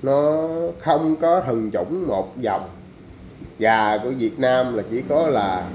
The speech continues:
bổn, bổn gà thôi, chứ không có kêu là cái, một cái dòng gà được. Bổn gà.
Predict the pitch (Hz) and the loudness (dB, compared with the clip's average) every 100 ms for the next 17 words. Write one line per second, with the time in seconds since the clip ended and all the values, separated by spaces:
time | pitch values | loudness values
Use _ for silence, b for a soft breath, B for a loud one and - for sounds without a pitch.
0 | - - - - 85 85 113 165 185 - | -12 -14 -14 -8 -2 2 2 0 -4 -12
1 | - - - - - - - - - - | -16 -18 -18 -18 -18 -18 -18 -18 -18 -18
2 | - - - - - - - - 90 104 | -18 -18 -18 -18 -20 -20 -14 -4 0 2
3 | 170 143 104 92 92 107 107 98 - - | 2 2 2 2 -2 -2 -4 -6 -14 -20
4 | - 143 123 135 156 151 120 117 107 95 | -12 -4 -2 0 0 0 0 2 0 0
5 | 92 135 127 98 92 131 117 95 98 101 | 0 -2 0 -2 -2 -2 0 -2 -2 0
6 | 98 92 92 90 - - - - - - | 0 0 -2 -4 -8 -14 -16 -16 -16 -16
7 | - - 95 127 156 104 95 87 | -14 -2 2 2 4 2 2 -4